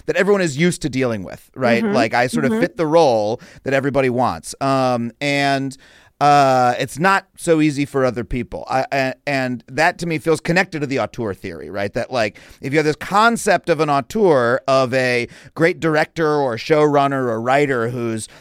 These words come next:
Speaker 1: you know, creating the work all by themselves, that person sort of inhabits this role that gives them a lot of latitude that allows them to behave very badly.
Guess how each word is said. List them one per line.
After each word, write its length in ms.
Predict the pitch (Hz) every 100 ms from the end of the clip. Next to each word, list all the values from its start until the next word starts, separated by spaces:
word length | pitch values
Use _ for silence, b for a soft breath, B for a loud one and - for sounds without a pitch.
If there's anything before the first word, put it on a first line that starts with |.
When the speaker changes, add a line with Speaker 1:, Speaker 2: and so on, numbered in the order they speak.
| B
Speaker 1:
you 60 |
know, 100 | 135
creating 440 | 120 143 165 220 208
the 80 | 185
work 240 | 185 180
all 100 | 175
by 140 | 151
themselves, 840 | 147 143 - 190 117 98 107 139 - b b -
that 260 | 151 -
person 440 | - 175 - 156 143
sort 120 | 147
of 80 | 131
inhabits 440 | 127 160 165 165
this 200 | 151 -
role 180 | 139 127
that 100 | 120
gives 180 | 147 139
them 120 | 147
a 40 |
lot 160 | 135 135
of 100 | 139
latitude 600 | 196 247 165 170 147 139 B B
that 100 | 143
allows 340 | 156 240 285
them 100 | 285
to 80 | 214
behave 260 | 202 202
very 240 | 165 170 156
badly. 560 | 123 123 120 85 78